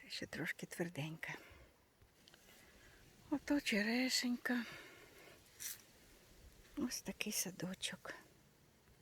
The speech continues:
Оце солодкий перчик. Багато посадила. Лечо буду робити.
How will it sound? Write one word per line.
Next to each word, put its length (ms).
Оце 340
солодкий 640
перчик. 800
Багато 420
посадила. 640
Лечо 400
буду 240
робити. 420